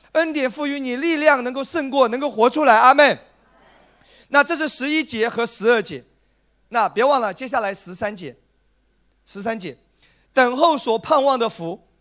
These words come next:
并等候至大的神和我们救主耶稣基督的荣耀显现。”来看十三节，注意，恩典不只是教训你除去不敬虔，恩典也会教导我们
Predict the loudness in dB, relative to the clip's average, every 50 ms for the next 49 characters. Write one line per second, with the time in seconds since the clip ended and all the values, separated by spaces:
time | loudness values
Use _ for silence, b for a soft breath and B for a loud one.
0 | _ _ _ _ _ _ _ _ -4 -2 -2 -2 -2 -2 -2 -4 -4 -2 -2 0
1 | 0 0 0 -2 -6 -10 -10 -8 2 4 4 4 4 0 -4 -6 -4 -4 -4 -4
2 | -6 -6 0 2 2 2 2 2 0 0 -2 -4 -6 -4 -4 -4 -4 -4 -6 -6
3 | -8 -10 -8 -2 0 0 0 0 -4 -10 -10 -10 -8 -10 -10 -10 -10 -10 -8 -4
4 | -2 -2 -2 B B B B B B -6 -4 -4 -4 -4 -2 2 4 4 2 2
5 | -4 _ _ _ _ _ -10 -8 -8 -8 -8 -8 -8 -8 -8 -10 -12 _ _ _
6 | _ _ -4 -4 0 0 0 -2 -2 -4 -6 -6 -4 -4 -4 -4 -4 -8 -12 -14
7 | _ _ _ _ _ _ -10 -6 -6 -4 -6 -6 -10 _ _ _ _ _ _ _
8 | _ _ _ _ _ _ _ _ _ _ -8 -6 -6 -6 -6 -4 -2 -2 -2 -2
9 | -4 -8 -8 -8 -8 -8 -10 -8 -8 -10 -10 -10 -2 2 4 4 4 2 0 -2
10 | -6 -6 -6 -6 -8 -8 -10 -12 -12 -10 -10 -8 -8 -6 -8 -8 -10 -10 -12 -12
11 | -10 -8 -8 -6 -6 -6 -8 -8 -12 B B B B B 2 2 2 2 -6 -4
12 | -4 -4 -4 -4 -6 -4 -4 -4 -4 -4 -6 -6 -6 -6 -2 2 2 2 2 0
13 | -2 -2 -2 0 0 -2 -4 -4 -2 -2 -2 -2 -2 -2 -4 -4 -6